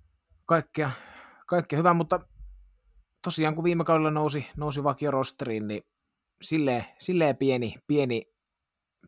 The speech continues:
pettymys, niinku, itselle. Ei mikään valtava, ei varmasti odotettu mitään maali-,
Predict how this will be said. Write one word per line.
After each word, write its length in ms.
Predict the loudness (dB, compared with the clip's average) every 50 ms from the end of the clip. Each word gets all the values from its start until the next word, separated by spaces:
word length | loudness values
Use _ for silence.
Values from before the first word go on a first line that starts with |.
| _ _ -6
pettymys, 600 | -6 -6 -6 _ _ -10 -8 -6 -6 -6 -8 -8
niinku, 300 | -8 -10 -10 -10 -12 -14 _ _ _ _ _ _ _ _ _ -12
itselle. 360 | -10 -10 -6 -6 -6 -4 -4 -4
Ei 140 | -2 -2
mikään 300 | -2 0 4 4 4 6
valtava, 420 | 6 4 4 4 4 4 2 2 4
ei 120 | 2 2
varmasti 360 | 0 0 -2 -2 -4 -2 0
odotettu 380 | 2 2 2 0 -4 -8 -6 -6
mitään 300 | -6 -2 0 0 0 2
maali-, 380 | 2 2 2 2 0 -2 -4